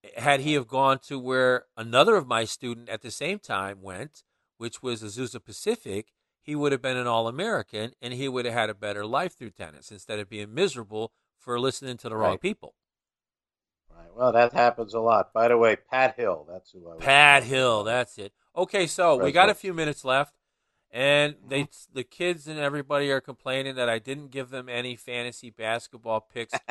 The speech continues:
Speaker 1: from last
Speaker 2: <laughs>
Speaker 1: week.
Speaker 2: I, I had to tell you, just an update on, on ours. Uh, Tyler finally got his first win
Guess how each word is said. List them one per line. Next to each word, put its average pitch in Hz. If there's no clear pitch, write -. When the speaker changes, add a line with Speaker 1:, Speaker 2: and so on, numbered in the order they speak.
Speaker 1:
from 117
last 110
Speaker 2:
<laughs> 107
Speaker 1:
week. 107
Speaker 2:
I, 131
I 131
had 143
to 151
tell 160
you, 120
just 131
an 127
update 139
on, 113
on 110
ours. 123
Uh, 104
Tyler 151
finally 160
got 151
his 143
first 147
win 156